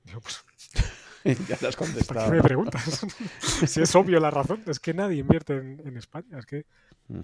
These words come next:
Speaker 1: o sea, compañías como Catalana Occidente, que es el, de las más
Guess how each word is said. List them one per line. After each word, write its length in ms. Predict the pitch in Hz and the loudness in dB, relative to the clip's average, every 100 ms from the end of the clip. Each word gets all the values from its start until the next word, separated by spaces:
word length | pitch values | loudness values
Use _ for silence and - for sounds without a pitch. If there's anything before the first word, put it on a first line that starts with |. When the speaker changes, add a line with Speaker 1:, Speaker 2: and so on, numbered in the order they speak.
| - | -14
Speaker 1:
o 40 | |
sea, 260 | - 110 110 | -12 -12 -12
compañías 420 | 113 110 104 131 | -14 -12 -12 -10
como 160 | 190 170 | -8 -6
Catalana 360 | 160 147 151 | -4 -4 -6
Occidente, 680 | 143 - 127 151 160 156 156 _ _ _ _ _ _ - - | -8 -8 -6 -6 -4 -4 -4 _ _ _ _ _ _ -20 -14
que 100 | 110 | -10
es 120 | - | -6
el, 380 | 139 156 160 123 | -6 -6 -12 -4
de 80 | 131 | -4
las 160 | 117 | -4
más 440 | 127 147 156 - | -2 -2 -2 -8